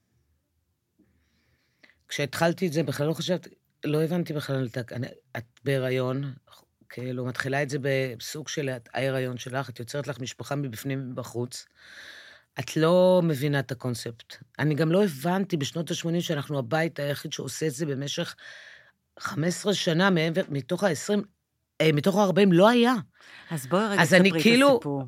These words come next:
Speaker 1: אז ר-, שנייה, אני רק אענה לך, כי זה חשוב. אני אספר לך בתור זה את הסיפור, ואז
Speaker 2: כן.
Speaker 1: תביני ש-, למה זה גם וגם. אה,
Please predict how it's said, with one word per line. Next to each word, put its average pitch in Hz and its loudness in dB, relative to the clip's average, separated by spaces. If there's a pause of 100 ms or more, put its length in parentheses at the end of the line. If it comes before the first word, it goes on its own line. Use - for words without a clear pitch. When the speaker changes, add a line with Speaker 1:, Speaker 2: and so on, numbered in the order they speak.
(120)
Speaker 1:
אז 156 2
ר-, 180 2 (260)
שנייה, 190 0
אני 175 2
רק 175 2
אענה 175 2
לך, 202 2
כי - -10
זה 147 -4
חשוב. 226 0 (600)
אני 143 -4
אספר 185 2
לך 226 4
בתור 185 2
זה 196 0
את 196 -2
הסיפור, 175 2 (220)
ואז 160 -2
Speaker 2:
כן. 160 2
Speaker 1:
תביני 170 4
ש-, - -6
למה 165 2
זה 156 -4
גם 147 -2
וגם. 131 -4 (1000)
אה, 151 2